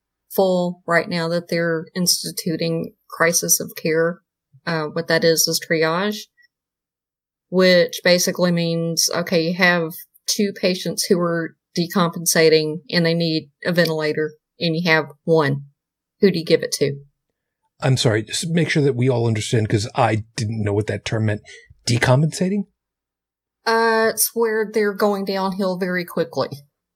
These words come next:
Speaker 1: and they're, you know, about to die. And so if you have two people that need to be put on a ventilator and you only have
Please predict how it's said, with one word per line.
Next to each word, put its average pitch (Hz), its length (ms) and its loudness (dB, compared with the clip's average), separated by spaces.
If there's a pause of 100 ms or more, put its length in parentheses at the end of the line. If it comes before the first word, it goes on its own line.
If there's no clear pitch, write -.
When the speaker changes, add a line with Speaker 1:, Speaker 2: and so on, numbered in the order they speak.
(220)
Speaker 1:
and 170 200 -4
they're, 170 220 -6 (100)
you 190 120 -2
know, 160 200 2
about 170 280 2
to - 100 -2
die. 135 300 -2 (1800)
And 165 720 -2
so 175 200 2
if 165 140 0
you 185 180 -2
have 170 300 2
two 175 280 0
people 175 320 -2
that - 120 -2
need 165 180 -2
to - 40 -14
be 160 140 -4
put 165 280 0
on 160 200 2
a 151 40 -6
ventilator 160 560 2
and 156 100 0
you 160 100 -2
only 160 180 0
have 156 220 0